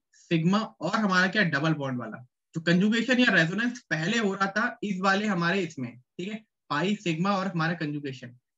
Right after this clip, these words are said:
जो हमारा resonance हो रहा था वो हमारा resonance अब इस वाले में हमारा नहीं हो पाएगा, ठीक है।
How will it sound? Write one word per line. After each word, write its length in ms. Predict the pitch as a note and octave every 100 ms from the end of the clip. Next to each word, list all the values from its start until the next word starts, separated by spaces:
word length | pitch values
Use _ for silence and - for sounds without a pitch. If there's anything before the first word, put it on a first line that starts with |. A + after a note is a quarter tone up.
| -
जो 40 | D#3+
हमारा 280 | F#3+ G#3
resonance 480 | D3 D3+ G#3+ B3 B3
हो 80 | D#3
रहा 140 | B2+ A2+
था 240 | B2+ B2+ _ _ _ _ -
वो 80 |
हमारा 280 | B3 A3 G#3
resonance 480 | F#3+ E3+ F#3 A3 - _
अब 220 | G3 B3 -
इस 160 | G#3+ G#3
वाले 220 | E3+ D#3
में 100 | F#3
हमारा 280 | G3 C3+ C3
नहीं 260 | G#3+ C3+ C3
हो 60 | A2
पाएगा, 680 | - - _ _ _ _ - _ G3
ठीक 120 |
है। 120 | G#3+